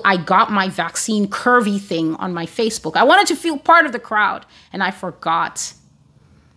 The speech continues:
that the crowd on the broad road is always headed to destruction. I forgot about the narrow road, my Father. I'm not here to even beg for myself first. I'm here to tell you sorry.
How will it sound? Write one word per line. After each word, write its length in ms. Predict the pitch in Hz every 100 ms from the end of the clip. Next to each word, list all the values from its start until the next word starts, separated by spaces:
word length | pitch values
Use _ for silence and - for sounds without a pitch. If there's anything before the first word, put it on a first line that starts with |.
| _ _ _ _ _ _ _ -
that 260 | 147 170
the 80 | 185
crowd 580 | - - 247 277 294 262 - _ _ _ _ _ _ _ _ _ _ _ _ _ -
on 120 | 196
the 80 | 190
broad 340 | 156 202 240
road 420 | 170 170 170 202 - -
is 260 | 175 - _
always 520 | 240 302 330 339 330
headed 500 | - - 226 233 185
to 300 | - - -
destruction. 580 | 185 180 - 190 185 -
I 120 | - 202
forgot 680 | 220 170 139 247 339 -
about 280 | 196 170 175
the 60 | 180
narrow 360 | 175 170 175
road, 260 | 175 170 175
my 160 | 175
Father. 440 | 175 160 165 175 202 _ -
I'm 160 | 220
not 180 | 240 269 -
here 160 | 233
to 200 | 226 226
even 280 | 202 208 180
beg 220 | 175 180
for 100 | 185
myself 420 | 175 170 - 170 -
first. 320 | 175 170 - _ _
I'm 140 | - 233
here 240 | 233 247
to 160 | - 214
tell 240 | - 175
you 100 | 185
sorry. 460 | - 170 170 165